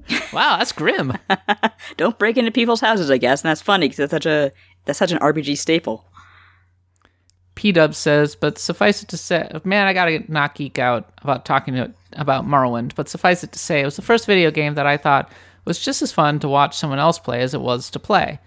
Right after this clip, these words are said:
Speaker 1: My roommate and I wore my poor Xbox out playing marathon sessions of Morrowind. Funny enough, all of the advancements in triple A world games would work against Morrowind now.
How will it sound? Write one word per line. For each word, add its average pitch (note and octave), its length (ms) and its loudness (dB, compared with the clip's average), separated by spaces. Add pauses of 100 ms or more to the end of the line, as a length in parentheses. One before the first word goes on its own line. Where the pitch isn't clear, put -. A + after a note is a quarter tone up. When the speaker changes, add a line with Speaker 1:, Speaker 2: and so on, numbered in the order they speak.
(320)
Speaker 1:
My D3+ 100 0
roommate D#3 360 2
and D3+ 120 -4
I C#3+ 120 2
wore C#3 260 -2
my - 300 -4
poor E3 300 4
Xbox - 540 -2
out B2+ 180 -2
playing B2+ 380 -4
marathon B2+ 760 0
sessions A2+ 600 -4
of - 160 -4
Morrowind. G#2+ 520 0 (520)
Funny A#3+ 260 0
enough, B3+ 400 0
all D3+ 240 -2
of F3 80 0
the G3 80 0
advancements G3+ 560 -2
in D#3+ 60 -4
triple D#3+ 260 -4
A D#3+ 100 4
world E3 360 0
games F3 460 2
would C3 140 -4
work D3 260 0
against F#3+ 260 0
Morrowind F3+ 340 2
now. C#3 320 -4